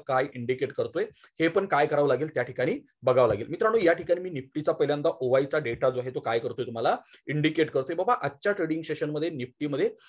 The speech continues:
नेमकं काय झालंय, कशा पद्धतीनं कॉल रायटर, पुट रायटरनी स्वतःच्या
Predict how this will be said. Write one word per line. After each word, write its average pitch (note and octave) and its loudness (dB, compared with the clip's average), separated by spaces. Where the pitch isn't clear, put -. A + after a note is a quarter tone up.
नेमकं D#3+ 2
काय D#3 6
झालंय, D3+ 6
कशा D3+ 0
पद्धतीनं D3 -6
कॉल C3 4
रायटर, C#3 -2
पुट C#3 -10
रायटरनी C3+ -2
स्वतःच्या C3+ -2